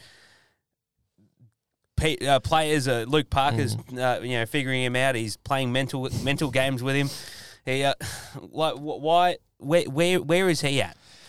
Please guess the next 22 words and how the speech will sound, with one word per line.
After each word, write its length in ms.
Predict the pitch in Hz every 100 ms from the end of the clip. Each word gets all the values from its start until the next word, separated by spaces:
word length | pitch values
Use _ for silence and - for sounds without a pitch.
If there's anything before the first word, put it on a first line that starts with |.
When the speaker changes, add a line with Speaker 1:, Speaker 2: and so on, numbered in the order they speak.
| - - -
Speaker 2:
I 120 | -
think, 340 | 170 226 226 -
look, 220 | 165 151 156
it's 140 | -
fair 180 | - 160
enough. 300 | 135 165 -
You 60 | 165
have 100 | 175
to 100 | 139
demand, 580 | 123 120 120 120 120 - _ _ _ _
you 120 | 120
know, 280 | 113 117 156 -
high 240 | - 131
quality 400 | 123 123 123 123 120
from 200 | - 120
your 80 | 113
high 180 | 113 110
quality 380 | - 113 110
signings. 540 | 110 - 110 113 160 185
So 280 | - 127 123
I 80 |
think 420 | 123 - 143 -